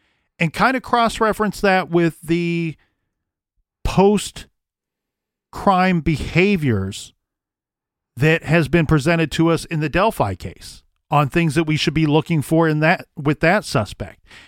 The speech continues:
And the reason why I think that this is a productive exercise to do is for two reasons. One, you can look at and see and observe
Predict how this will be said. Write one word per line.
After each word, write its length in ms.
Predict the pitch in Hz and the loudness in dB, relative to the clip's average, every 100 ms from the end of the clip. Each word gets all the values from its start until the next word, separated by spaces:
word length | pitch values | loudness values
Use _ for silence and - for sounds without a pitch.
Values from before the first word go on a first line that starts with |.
| - | -4
And 140 | 170 175 | 0 0
the 80 | |
reason 300 | 175 277 262 | 0 0 0
why 180 | 277 226 | 2 4
I 60 | 180 | 2
think 260 | 202 185 | 2 0
that 180 | - 160 | 0 2
this 240 | 165 156 - | 2 0 0
is 220 | 156 131 | 0 0
a 100 | 135 | -2
productive 760 | - 165 107 156 190 - 156 - | -2 -4 0 0 0 0 -2 0
exercise 800 | 151 156 - 143 - 135 123 - | -2 -2 -2 0 2 2 2 0
to 140 | 127 | -4
do 420 | 107 156 147 82 _ _ _ _ _ _ _ | 0 2 2 -2 _ _ _ _ _ _ _
is 120 | - - | -8 -4
for 160 | 185 | -2
two 220 | - 220 | 0 2
reasons. 560 | 190 196 156 95 - - _ _ _ | 2 2 0 -4 -14 -20 _ _ _
One, 560 | 113 120 147 160 208 214 _ _ | -12 -2 0 0 -2 -6 _ _
you 140 | 127 147 | -2 2
can 240 | 170 143 | 2 4
look 360 | 131 147 202 - | 4 6 4 2
at 120 | 170 _ - | -2 _ 0
and 200 | 147 123 | 0 0
see 460 | - 202 190 190 | -4 0 0 0
and 100 | 143 | 0
observe 540 | 143 117 147 170 175 | 0 2 2 4 2